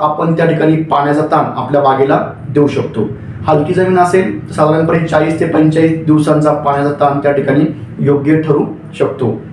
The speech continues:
तीच जमीन जर काळी असेल, मध्यम काळी, तर त्या ठिकाणी साधारणपणे पंचावन्न ते साठ दिवस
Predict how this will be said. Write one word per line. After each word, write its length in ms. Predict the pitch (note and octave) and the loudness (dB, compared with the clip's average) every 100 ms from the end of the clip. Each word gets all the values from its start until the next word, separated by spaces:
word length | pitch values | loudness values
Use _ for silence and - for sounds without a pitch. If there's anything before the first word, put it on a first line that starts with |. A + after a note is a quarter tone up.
| - | -4
तीच 160 | F#3 F3 | -2 2
जमीन 360 | D#3+ E3+ F3+ F3 | 4 4 4 2
जर 100 | E3 | 0
काळी 380 | - D3+ D#3+ E3 | 0 0 2 0
असेल, 340 | - D#3 D3+ A#2+ | -2 0 0 0
मध्यम 340 | C3 D3+ D3 | 0 2 2
काळी, 220 | C#3+ C3+ A#2 - - - | 2 0 -2 -6 -14 -4
तर 60 | C#3 | -2
त्या 180 | D3+ | 0
ठिकाणी 220 | D#3 D#3 D3+ | 0 2 2
साधारणपणे 460 | C#3+ C#3+ D3 D3+ A3+ - - - D3 | 4 2 2 0 0 -4 -14 -4 0
पंचावन्न 480 | D3 D3+ D#3+ D#3+ D#3+ | 0 0 0 2 2
ते 60 | |
साठ 560 | D#3+ - D#3 D#3 - D3+ | 0 0 0 -2 -6 -2
दिवस 440 | D3 E3 E3 - | 0 2 2 -2